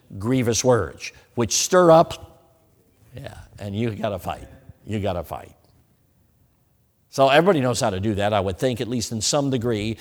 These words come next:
to say some smart aleck remark that kinda doesn't help the pr-, situation, it begins to escalate it.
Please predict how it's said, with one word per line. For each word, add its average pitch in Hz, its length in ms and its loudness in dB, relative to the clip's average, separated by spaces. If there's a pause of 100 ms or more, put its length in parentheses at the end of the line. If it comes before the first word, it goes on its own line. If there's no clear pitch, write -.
(140)
to - 80 -8
say 135 240 0
some 127 220 -4
smart 123 380 -2
aleck 147 280 0
remark 110 520 -4 (960)
that 120 200 2
kinda 120 360 0 (180)
doesn't 214 320 6
help 208 260 4
the 160 80 0
pr-, 151 180 -4
situation, 135 640 -2 (240)
it 117 200 0
begins 110 420 -4
to 107 60 -2
escalate 82 720 -6
it. - 220 -20